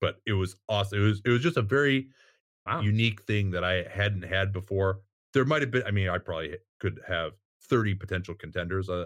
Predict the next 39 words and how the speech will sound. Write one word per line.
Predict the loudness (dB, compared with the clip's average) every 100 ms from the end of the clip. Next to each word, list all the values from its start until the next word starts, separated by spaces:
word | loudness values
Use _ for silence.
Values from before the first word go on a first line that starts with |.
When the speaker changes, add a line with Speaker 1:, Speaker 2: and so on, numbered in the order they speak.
| -6
Speaker 1:
on | -4
this | -4 -4
list. | -6 -6
I |
mean, | -12
some | -10
of | -8
the | -6
stuff | -6 -6
in | -8
Vancouver | -12 -2 2 2 2
was | 0 0
unbelievable, | -2 -2 -4 -4 -4 -2
but | -2 -2 _ -20 -10 0
that | 4
was | 4 4
the | 4
one | 4 4
that | 4 4
I | 4
had | 2 0
that | -2 -4
kinda | -6
sticks | -6 -4 -4 -2
out | -4 -4
to | -4
me, | -2
especially, | -2 2 2 2 2 2 0 _ -6
you | -4
know, |
you | -2
wouldn't | -2 -2 -4
think | -6 -4 -4
that | -4 -6 _ _ _ _ _ _ _ -6
the | -2
middle | 0 2 0
of, | -2 -4
uh, | -4 -4 -4 -8 _ _ _ _ 0
Winnipeg, | 4 4 4 2 2 -2